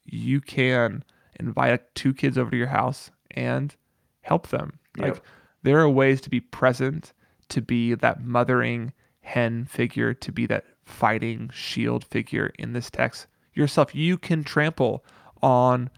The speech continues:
Speaker 1: the temptation to socially isolate yourself.
Speaker 2: Mm.
Speaker 1: Yes, we're under quarantine, but that doesn't mean we're not connected.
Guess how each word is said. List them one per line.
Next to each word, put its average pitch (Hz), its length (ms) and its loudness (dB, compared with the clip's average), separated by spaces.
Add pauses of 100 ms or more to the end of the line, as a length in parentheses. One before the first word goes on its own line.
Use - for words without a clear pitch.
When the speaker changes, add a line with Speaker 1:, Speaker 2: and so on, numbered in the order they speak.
(340)
Speaker 1:
the 135 100 2
temptation 123 800 -2 (160)
to 98 560 -2 (480)
socially 131 720 -2 (320)
isolate - 440 -4
yourself. - 580 -8 (120)
Speaker 2:
Mm. 92 240 -12
Speaker 1:
Yes, 131 380 2
we're 131 180 2
under 123 360 0
quarantine, 127 880 -2 (240)
but - 80 0
that 135 60 6
doesn't 139 180 2
mean 139 140 2
we're 139 80 2
not 143 220 0
connected. - 500 -4